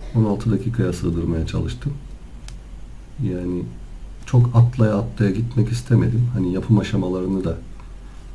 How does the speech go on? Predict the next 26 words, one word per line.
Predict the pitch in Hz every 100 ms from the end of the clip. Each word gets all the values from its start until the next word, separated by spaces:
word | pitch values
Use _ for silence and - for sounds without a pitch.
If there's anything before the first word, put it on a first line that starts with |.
| - -
e, | 82 80
görün | 101 92 82
istedim. | - - 85 - - - - - - -
Bu | 123
pano | 131 139 160 156 - - - - - -
tam | - 131 135 - -
ne | 127
zaman | 117 95 90 90 - - -
bitti? | 98 87 - 139 - -
Onu | 101
da | 92
söyleyeyim. | 85 82 82 85
Yani | 82 87
ne |
zaman | 101 95 90
başladım, | 87 - 90 104 120 - -
ne | 90
zaman | 90 87 85
bitti? | - - 151 156 - - - - - - - -
Sabah | 117 120 120
sekiz, | 120 120 120 143 - - - - - - - - - - - - -
bu | 120
panonun | 117 117 127
yapımına | 127 120 117 117 123
sabah | 123 113 113
sekiz | - 107 117 107